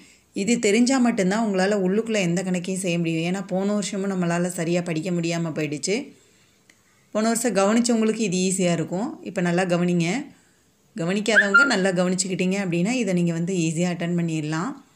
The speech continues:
இப்ப பாருங்க, ஏ. ஏ is equal to ரெண்டு, மூணு, ஐந்து, ஏழு. பி is equal to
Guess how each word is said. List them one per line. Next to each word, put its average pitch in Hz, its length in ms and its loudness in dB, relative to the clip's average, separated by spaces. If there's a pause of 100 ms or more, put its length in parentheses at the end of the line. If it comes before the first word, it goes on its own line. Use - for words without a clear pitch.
(400)
இப்ப 202 200 -4
பாருங்க, 208 340 -2
ஏ. 175 540 2 (280)
ஏ 254 420 2
is 226 140 -6
equal 180 280 0
to 247 100 -4
ரெண்டு, 190 380 -2
மூணு, 190 260 0
ஐந்து, 180 400 0
ஏழு. 175 300 0
பி 202 200 -2
is 208 120 -4
equal 175 220 -2
to 269 240 -2